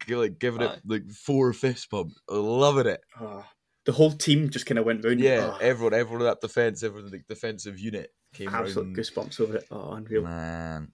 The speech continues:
Speaker 1: unbelievable. And then, um, John Suter's goal. Scott Bain, uh, uh-huh. <laughs>
Speaker 2: Some way to end your Celtic career.
Speaker 1: I, um, didn't, like, s-, s-, the, w-,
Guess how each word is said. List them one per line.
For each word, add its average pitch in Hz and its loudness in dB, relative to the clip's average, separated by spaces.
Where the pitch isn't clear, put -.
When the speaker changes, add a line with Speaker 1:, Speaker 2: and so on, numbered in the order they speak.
Speaker 1:
unbelievable. 90 -8
And 113 -4
then, 107 -4
um, 104 -6
John 113 -2
Suter's 107 -6
goal. 107 -4
Scott 123 2
Bain, 113 4
uh, 107 0
uh-huh. 120 8
<laughs> - 0
Speaker 2:
Some 175 0
way 151 -4
to - -6
end 135 -4
your 135 -4
Celtic - -6
career. 135 -8
Speaker 1:
I, 190 6
um, 170 2
didn't, 165 -4
like, 135 2
s-, - -12
s-, - -20
the, 123 -6
w-, 131 -16